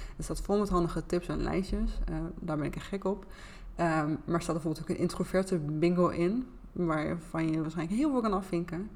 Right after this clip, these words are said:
Maar ze gaat ook dieper in op hoe je het zelf als beste, eh, kan laten zien in verschillende situaties. Hè? Hoe zijn bijvoorbeeld introverte kinderen? Of hoe ben je in een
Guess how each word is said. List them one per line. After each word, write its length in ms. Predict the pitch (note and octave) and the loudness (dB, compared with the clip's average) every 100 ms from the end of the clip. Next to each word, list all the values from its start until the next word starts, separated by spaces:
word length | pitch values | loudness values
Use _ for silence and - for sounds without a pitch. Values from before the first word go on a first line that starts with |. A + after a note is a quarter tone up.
| - - - - - | -14 -16 -16 -16 -6
Maar 280 | E3+ E3 E3 | 2 2 2
ze 120 | F#3+ | 0
gaat 260 | E3 D#3+ - | -2 -2 -2
ook 200 | D#3 C#3 | -4 0
dieper 240 | F3 - | 0 0
in 180 | C#3+ D3 | -2 -4
op 80 | - | -4
hoe 140 | - D#3+ | -4 -2
je 60 | |
het 100 | E3 | -4
zelf 240 | E3+ - F#3+ | -4 -6 -8
als 140 | D3+ | -10
beste, 380 | E3 D#3+ - - C#3+ F3 F#3 - | -8 -10 -8 -8 -6 -8 -10 -10
eh, 120 | - E3 D#3 - E3+ | -6 -4 -4 -6 -6
kan 140 | - | -2
laten 220 | E3 D#3 - | 0 0 -2
zien 120 | D#3+ | -2
in 60 | |
verschillende 340 | D#3+ - D#3+ - | -2 -4 -6 -6
situaties. 680 | - D3+ - - - D3+ | -6 -6 -4 -6 -6 -8
Hè? 200 | F3+ F3+ | -4 -2
Hoe 180 | G#3+ F#3+ | 2 0
zijn 180 | F#3 E3+ | 0 0
bijvoorbeeld 340 | E3+ F3+ F3 | 0 0 -2
introverte 600 | F3+ F3+ F#3 - F3 F3+ | 0 -2 -4 -2 -4 -4
kinderen? 480 | F#3 F#3 G3 E3+ D3+ | -2 0 0 0 0
Of 220 | E3 F3 | -2 -2
hoe 140 | F#3+ F3+ | 4 4
ben 240 | E3+ F3+ | 4 2
je 100 | F3 | 2
in 260 | E3 F3 E3 | 0 -2 0
een 220 | E3+ F3+ | 0 -2